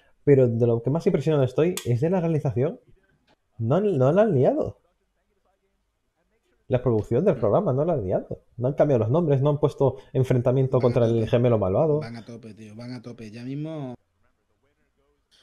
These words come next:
Speaker 1: Estoy
Speaker 2: no
Speaker 1: orgulloso.
Speaker 2: podemos ni
Speaker 1: Tres
Speaker 2: decirlo.
Speaker 1: años y por fin lo hacen.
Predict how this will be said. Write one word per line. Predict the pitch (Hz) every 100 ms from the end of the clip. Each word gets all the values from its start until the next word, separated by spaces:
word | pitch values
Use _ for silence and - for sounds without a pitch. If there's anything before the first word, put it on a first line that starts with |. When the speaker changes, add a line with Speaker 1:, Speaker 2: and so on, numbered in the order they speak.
| _ _ _
Speaker 1:
Estoy | 135 165
Speaker 2:
no | 135
Speaker 1:
orgulloso. | 104 98 113 -
Speaker 2:
podemos | 104 110
ni |
Speaker 1:
Tres | 123 -
Speaker 2:
decirlo. | 139
Speaker 1:
años | 147 151 175 - - 123
y | 131
por | 123 -
fin | 151 131
lo | 120
hacen. | 120 113 110